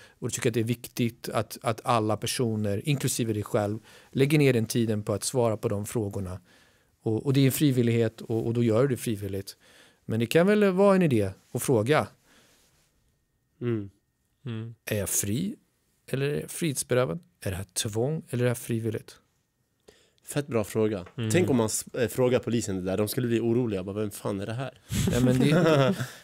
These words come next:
Speaker 1: men
Speaker 2: fan?
Speaker 1: det finns ju, sen så kan du ju förstås fortsätta prata och ställa frågor. Men problemet är att
Speaker 2: De svarar ju aldrig på frågor.
Speaker 1: om du säger så att de kanske inte svarar på den frågan
Speaker 2: Nej.
Speaker 1: till att börja med.
Speaker 2: De skiter i.
Speaker 1: Ja, då kan du ju fråga igen. Och sen så säger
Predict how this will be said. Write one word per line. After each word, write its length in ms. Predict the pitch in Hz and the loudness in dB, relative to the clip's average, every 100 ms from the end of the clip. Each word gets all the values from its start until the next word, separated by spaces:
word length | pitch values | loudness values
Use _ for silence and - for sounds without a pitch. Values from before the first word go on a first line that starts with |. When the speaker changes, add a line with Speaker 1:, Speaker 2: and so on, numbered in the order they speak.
| - | -2
Speaker 1:
men 100 | 170 | 2
Speaker 2:
fan? 240 | 135 151 | 6 6
Speaker 1:
det 80 | 151 | 6
finns 200 | 151 165 | 4 4
ju, 140 | 170 - | 2 4
sen 160 | 160 | 4
så 120 | 156 | 4
kan 240 | 180 196 180 | 4 4 6
du 60 | |
ju 60 | 180 | 4
förstås 360 | 175 160 135 - | 2 2 2 2
fortsätta 540 | - 165 - 190 165 | 0 0 2 2 2
prata 560 | 123 - 156 143 127 156 | 0 4 6 6 4 2
och 80 | 131 | 4
ställa 220 | - 120 | 2 0
frågor. 460 | - 135 127 131 - | 2 0 2 0 0
Men 340 | 123 120 131 | 2 2 0
problemet 540 | - 131 151 170 143 131 | -2 0 2 2 0 0
är 220 | 113 107 | 0 0
att 100 | 104 | 0
Speaker 2:
De 200 | 120 147 | 0 0
svarar 200 | 117 104 | 2 2
ju 40 | 95 | 2
aldrig 260 | 98 117 | -2 -8
på 60 | - | -12
frågor. 320 | - - 107 - - | -18 -16 -16 -10 0
Speaker 1:
om 160 | 123 | 2
du 60 | 131 | 4
säger 320 | - 160 143 | 4 4 4
så 140 | 131 | 2
att 60 | 113 - - | -2 -4 -4
de 160 | 123 | -2
kanske 200 | 120 139 | 0 0
inte 140 | 131 113 | -2 -2
svarar 320 | - 107 113 | -2 0 0
på 100 | - | -2
den 100 | 117 | -4
frågan 260 | 90 90 92 | -6 -12 -12
Speaker 2:
Nej. 200 | 117 113 - | -14 -14 -12
Speaker 1:
till 120 | - | -6
att 60 | 104 | -2
börja 140 | 123 | 0
med. 160 | 120 90 - - | 0 -4 -14 -12
Speaker 2:
De 100 | 127 | -10
skiter 300 | - 95 95 | -8 -10 -8
i. 60 | |
Speaker 1:
Ja, 140 | 113 123 | -10 -8
då 120 | 139 | -6
kan 200 | 123 131 | -2 -2
du 60 | 170 | 0
ju 160 | 190 135 | -2 -6
fråga 300 | - 104 101 | -8 -6 -4
igen. 200 | 123 - - _ _ _ _ _ _ _ _ _ _ _ _ _ | -6 -8 -16 _ _ _ _ _ _ _ _ _ _ _ _ _
Och 140 | 139 | -2
sen 100 | 139 | 0
så 80 | 143 | 0
säger 500 | 147 165 175 139 139 | 0 0 0 -2 -4